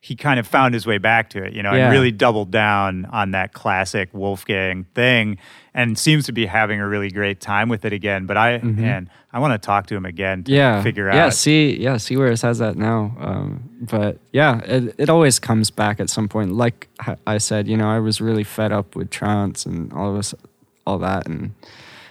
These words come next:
Speaker 2: yeah, I, I just had to sort of find that childlike innocence again <laughs>
Speaker 1: Mm.
Speaker 2: and, yeah, have
Speaker 1: Do you
Speaker 2: fun
Speaker 1: feel
Speaker 2: with it.
Speaker 1: like you, you've got that vibe right now? It, you
Speaker 2: At
Speaker 1: know,
Speaker 2: the moment, right now, yeah.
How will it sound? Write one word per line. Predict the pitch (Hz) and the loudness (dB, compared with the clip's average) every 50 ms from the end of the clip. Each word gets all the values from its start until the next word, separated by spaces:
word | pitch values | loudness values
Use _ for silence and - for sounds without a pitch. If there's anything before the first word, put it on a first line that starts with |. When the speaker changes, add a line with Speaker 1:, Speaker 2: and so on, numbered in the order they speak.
| _ _ - | _ _ -2
Speaker 2:
yeah, | - 151 156 110 82 85 - _ - - 92 101 110 113 117 _ _ - 98 | 0 2 2 2 0 -4 -10 _ -20 -20 -20 -20 -20 -20 -20 _ _ -8 -4
I, | 101 101 - - | -4 -4 -4 -4
I | 104 117 | -4 -4
just | 104 123 120 - | -2 0 -2 0
had | - 123 123 120 113 - | 2 2 2 2 2 0
to | - 120 117 110 | 0 0 0 0
sort | 104 - - 117 113 107 107 | 0 -2 -2 -2 0 0 0
of | 107 107 101 | 0 -2 -2
find | - - - - - - 117 113 113 117 113 113 113 113 113 - _ | -6 -10 -14 -8 -2 0 2 2 4 4 4 4 4 2 0 -2 _
that | - 110 107 98 - | -4 -2 -2 -2 -4
childlike | - - 110 107 110 107 101 - 104 104 104 98 95 92 - - - - _ _ _ _ _ _ _ - | -4 -2 0 0 0 0 -2 -2 -2 -2 0 -2 -2 -4 -8 -18 -20 -20 _ _ _ _ _ _ _ -4
innocence | 110 110 110 110 104 - 107 104 101 - - | 0 0 2 0 0 -2 -2 -2 -2 -2 -4
again | 104 95 92 98 104 98 101 104 | -4 -4 -2 -2 0 2 2 2
<laughs> | 107 120 - - | 2 2 2 2
Speaker 1:
Mm. | 196 139 139 139 139 127 117 110 95 - - - _ _ - | 4 4 4 4 2 2 0 -2 -4 -8 -14 -20 _ _ -4
Speaker 2:
and, | 135 117 107 101 98 92 92 - - _ - - _ _ _ - | -2 0 0 0 0 -2 -4 -8 -16 _ -20 -20 _ _ _ -6
yeah, | - 120 101 92 | -4 -2 -2 -2
have | 95 - 101 101 - | -4 -6 -6 -4 0
Speaker 1:
Do | 151 | 2
you | 147 | 4
Speaker 2:
fun | 120 120 | 4 6
Speaker 1:
feel | - 143 143 | 6 6 6
Speaker 2:
with | 135 | 6
it. | |
Speaker 1:
like | 135 131 127 127 - | 6 4 2 0 0
you, | 127 120 120 | 0 0 0
you've | 143 220 131 117 117 107 - | -2 -4 -6 -6 -6 -6 -4
got | - 127 113 107 117 - | 0 2 4 4 2 2
that | 120 117 113 113 107 | 0 0 0 2 2
vibe | 113 110 107 110 110 110 107 | 2 4 4 4 4 2 2
right | 113 110 107 107 98 | 2 2 0 0 -2
now? | 107 104 107 107 110 113 117 123 127 120 117 120 | -2 -2 0 2 2 2 2 0 -2 -4 -6 -10
It, | - 127 117 - | -10 -10 -8 -8
you | 135 113 110 - - | -10 -12 -8 -2 2
Speaker 2:
At | 151 151 | 2 4
Speaker 1:
know, | 120 110 107 113 | 4 2 2 4
Speaker 2:
the | 135 | 4
moment, | 123 127 127 127 123 117 104 - 67 | 6 6 6 6 4 4 2 0 -2
right | 85 107 101 - | -2 -2 -2 -2
now, | - 92 98 95 95 | -2 -4 -4 -4 -4
yeah. | 95 98 95 - - | -4 -6 -6 -6 -6